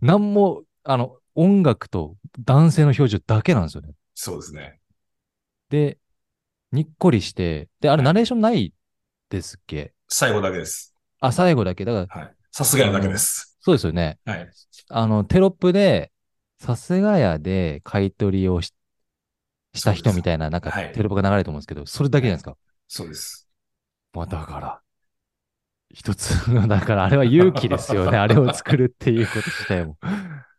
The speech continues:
Speaker 2: そうですね。うーん。まあ、だからやっぱそうですね。記憶に残るためにはどうしたらいいのかなっていうのはありましたね。もうそこだけでしたね。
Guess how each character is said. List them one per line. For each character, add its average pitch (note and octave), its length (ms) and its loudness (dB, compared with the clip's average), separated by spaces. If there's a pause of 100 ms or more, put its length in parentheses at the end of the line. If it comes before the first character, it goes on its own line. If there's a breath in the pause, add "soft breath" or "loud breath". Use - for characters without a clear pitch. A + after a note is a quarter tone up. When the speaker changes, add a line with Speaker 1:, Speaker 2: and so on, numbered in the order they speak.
Speaker 2:
そ F#2 1300 -2
う D#2 40 -16
で F2+ 120 -8
す D#2 460 -8
ね。 F2+ 500 -10 (680)
う F#3+ 60 -20
ー A#2 60 -14
ん。 F#2 1200 -10
ま G2 140 -2
あ、 G#2+ 60 0
だ A#2 80 0
か G#2+ 80 -2
ら G#2+ 60 0
や A2 80 -6
っ - 20 -4
ぱ - 80 -14
そ A2+ 200 -2
う - 20 -2
で - 80 -12
す G2+ 60 -8
ね。 A2 80 -4
記 B2+ 120 -4
憶 B2+ 200 -2
に C3+ 40 0
残 C3+ 200 2
る C#3 80 2
た B2 100 0
め A#2 80 -4
に A2+ 60 0
は G#2+ 80 -2
ど A2+ 80 -6
う A2+ 60 -4
し - 40 -4
た - 80 -6
ら A2 80 -2
い G#2+ 40 -2
い - 20 -4
の G#2 100 -6
か G#2 80 -6
な G2+ 220 -6
っ F#2+ 160 -12
て G2+ 100 -12
い F2+ 140 -10
う F2 840 -12
の F#2 140 -12
は F2 80 -6
あ - 20 -8
り F#2 60 -10
ま F#2+ 100 -6
し - 80 -8
た E2+ 80 -10
ね。 F2 340 -12
も G2+ 60 -16
う G2 40 -12
そ - 120 -10
こ D#3 140 -2
だ D3 100 2
け C#3+ 120 0
で A2+ 60 0
し - 80 -4
た D#2+ 120 -12
ね。 - 180 -20